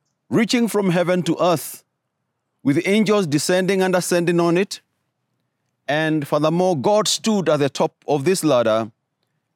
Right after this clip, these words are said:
and God spoke to Jacob. And God blessed Jacob with the same blessing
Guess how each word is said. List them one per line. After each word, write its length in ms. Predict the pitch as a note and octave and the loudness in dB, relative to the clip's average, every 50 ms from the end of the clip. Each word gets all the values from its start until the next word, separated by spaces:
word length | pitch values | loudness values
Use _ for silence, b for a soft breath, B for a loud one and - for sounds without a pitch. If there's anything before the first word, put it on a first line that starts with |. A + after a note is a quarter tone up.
| _ _ _ _ _ | _ _ _ _ _
and 360 | - C3 C#3+ C#3+ D3 C#3+ C3 A#2 | -4 -2 0 0 0 0 0 0
God 220 | E3 F3+ F#3 E3+ | 0 0 0 0
spoke 320 | - - - F3 F3+ - - | -2 -6 -4 -4 -4 -4 -4
to 100 | - D3+ | -6 -2
Jacob. 500 | B2 D#3 F3 - - C#3 A2 F#2+ D#2+ - _ _ _ _ _ _ _ _ _ _ _ _ _ _ _ _ _ _ _ - | 0 0 0 0 0 -2 -2 -2 -4 -10 _ _ _ _ _ _ _ _ _ _ _ _ _ _ _ _ _ _ _ -2
And 360 | F3 G3+ G3+ G3 F#3+ E3 C#3+ | -2 0 0 0 -2 -2 -2
God 460 | C#3+ G#3 A3 A3+ A3+ F#3 D#3+ D3 C3 | 0 0 2 2 2 0 -2 -2 0
blessed 440 | C3+ E3 F#3 F#3+ F3+ D3+ - - - _ _ - | 2 2 2 2 0 -2 -6 -12 -18 _ _ -14
Jacob 720 | G#2 G2+ B2+ D3 C#3+ - A#2+ A#2+ G#2+ G2 F2 D2+ - _ _ _ _ _ _ _ _ _ _ _ _ _ _ _ _ _ _ _ _ _ _ _ _ _ - | -6 -2 0 0 0 0 0 0 0 0 -2 -6 -12 _ _ _ _ _ _ _ _ _ _ _ _ _ _ _ _ _ _ _ _ _ _ _ _ _ -6
with 160 | - B2+ C#3 | -2 0 0
the 60 | D3 | 0
same 300 | C3 - G#3+ G#3 G3+ F#3 | 0 0 0 2 2 2
blessing 640 | D#3 D#3+ E3 D#3 - - D#3+ D3 D3 C#3+ C#3 C3+ C3+ | 2 2 2 2 0 0 0 0 0 0 -2 -4 -6